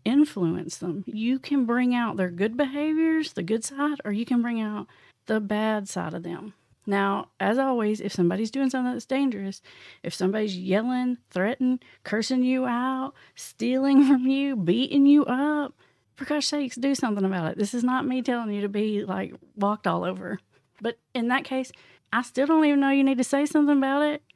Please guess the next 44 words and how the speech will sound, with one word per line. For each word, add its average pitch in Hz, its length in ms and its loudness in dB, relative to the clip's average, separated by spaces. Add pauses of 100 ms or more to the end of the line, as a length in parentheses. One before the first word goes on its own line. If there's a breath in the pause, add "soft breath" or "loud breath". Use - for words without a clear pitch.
(280 soft breath)
Just 196 500 0
leave. 185 580 -2
<laughs> - 160 2 (220)
You 190 100 -4
don't 262 220 -2
need 277 240 -2
to 240 160 -2 (360 soft breath)
talk 254 260 2
to 214 100 0
them, 175 220 2
because 190 200 -2
it's 196 140 -4
like, 196 140 -2
"I 190 80 -2
wanna 180 180 0
talk 269 300 -8
to 294 80 -4
you 269 380 -2 (360 loud breath)
to - 140 -6
make 214 180 -2
you 285 140 0
understand 277 840 0
why 208 260 0
I'm 277 140 4
doing 277 320 2
this, 262 360 0
to - 120 -8
make 202 320 -4
you 262 100 -4
get 262 200 -6
it." 262 200 -12
And 208 140 -4
it 220 120 -16
just 233 460 -6 (380 soft breath)
rarely 214 880 -6 (260)
ever 180 580 -8 (340)
works. - 680 -6 (180)
Most 196 300 0
of 240 80 -8
the - 60 -20
time, 277 260 -10 (220)
don't 190 220 -4
say 196 140 -8
something. - 320 -10